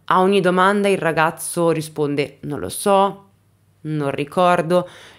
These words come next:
giustificando le contraddizioni delle precedenti dichiarazioni con una lunga serie di "ero confuso". Prima dell'inizio del processo, il collegio difensivo dell'indagato cambia.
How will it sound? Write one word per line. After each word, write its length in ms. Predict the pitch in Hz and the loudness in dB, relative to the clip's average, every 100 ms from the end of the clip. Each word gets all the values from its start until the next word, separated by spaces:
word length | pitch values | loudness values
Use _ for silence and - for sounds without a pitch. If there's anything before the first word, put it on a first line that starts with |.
| - | -4
giustificando 800 | 262 247 269 302 294 339 277 | -4 -2 -2 -2 0 0 2
le 100 | 185 | 0
contraddizioni 840 | 170 190 180 190 214 - - 202 240 | 0 -2 -2 -4 -6 -10 -4 -2 0
delle 200 | 190 165 | 0 0
precedenti 640 | 165 175 160 196 151 165 | -2 -6 -4 -2 -2 -4
dichiarazioni 880 | 180 160 151 139 - - 190 151 147 | -6 -6 -6 -6 -8 -4 0 0 -2
con 180 | - 170 | -4 -4
una 160 | 175 | 0
lunga 360 | 175 226 214 190 | 0 0 0 0
serie 480 | 196 185 175 208 180 | -2 -2 0 -2 -2
di 360 | 160 151 151 - _ _ _ _ _ - | -2 -4 -4 -16 _ _ _ _ _ -6
"ero 240 | 196 196 | -2 -2
confuso". 680 | 196 180 - 139 135 - - | -2 -6 -6 -12 -12 -14 -10
Prima 240 | - 320 302 | 0 2 4
dell'inizio 540 | 202 202 208 254 226 | 2 2 2 2 2
del 160 | 165 165 | 0 0
processo, 580 | 170 165 165 143 - | -4 -2 -2 -2 -2
il 80 | 165 | -6
collegio 440 | - 185 226 247 208 | -2 0 0 2 0
difensivo 640 | 185 185 175 170 262 208 | -2 -4 -6 -2 -2 0
dell'indagato 1040 | 160 147 151 170 156 147 - - 160 175 _ _ _ | -2 -2 -2 -2 -2 -4 -6 -6 -8 -8 _ _ _
cambia. 500 | - 135 131 127 104 | -8 -6 -6 -10 -12